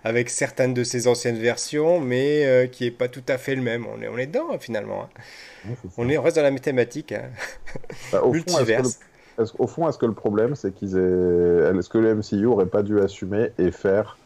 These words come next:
Speaker 2: une série d'espionnage, euh, avec, euh, Black Widow, euh, celle qu'on a connue,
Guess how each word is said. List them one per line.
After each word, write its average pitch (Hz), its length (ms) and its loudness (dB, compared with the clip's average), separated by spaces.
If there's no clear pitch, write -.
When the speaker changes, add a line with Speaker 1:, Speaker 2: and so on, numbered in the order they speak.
Speaker 2:
une 117 120 2
série 113 280 2
d'espionnage, 98 680 0
euh, 87 380 4
avec, 92 320 0
euh, 87 160 4
Black 95 300 -2
Widow, 101 480 2
euh, 82 40 -4
celle 90 160 -6
qu'on 90 200 -4
a 85 380 0
connue, 95 440 0